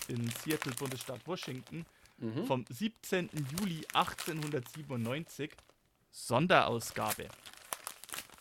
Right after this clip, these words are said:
Speaker 1: Und ich werde jetzt nicht einen einzigen Artikel aus dieser Zeitung vorlesen, denn die achtseitige Sonderausgabe geht einzig und allein um ein Thema. Und ich lese einfach mal die
Speaker 2: Oh, okay.
Speaker 1: Überschrift vor, auf der allerersten Seite,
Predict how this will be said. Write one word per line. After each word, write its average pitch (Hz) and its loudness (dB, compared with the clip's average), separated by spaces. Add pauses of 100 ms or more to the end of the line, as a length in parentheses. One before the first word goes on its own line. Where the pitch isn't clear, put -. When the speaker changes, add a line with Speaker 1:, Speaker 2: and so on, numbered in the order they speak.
(880)
Speaker 1:
Und 143 0
ich 151 4
werde 170 6
jetzt 165 2
nicht - 2
einen 156 4
einzigen 165 4
Artikel 135 4
aus 123 4
dieser 127 2
Zeitung 127 4
vorlesen, 131 4
denn 143 0
die 123 -4
achtseitige 156 4
Sonderausgabe 127 8
geht 123 0
einzig 175 8
und 135 0
allein 120 6
um 117 4
ein 120 6
Thema. 131 4 (360)
Und 117 -2
ich 101 4
lese 147 6
einfach 143 6
mal 123 8
die 127 4
Speaker 2:
Oh, - -6
okay. - 6
Speaker 1:
Überschrift 175 8
vor, 143 6 (220)
auf 117 2
der 120 8
allerersten 139 6
Seite, 165 2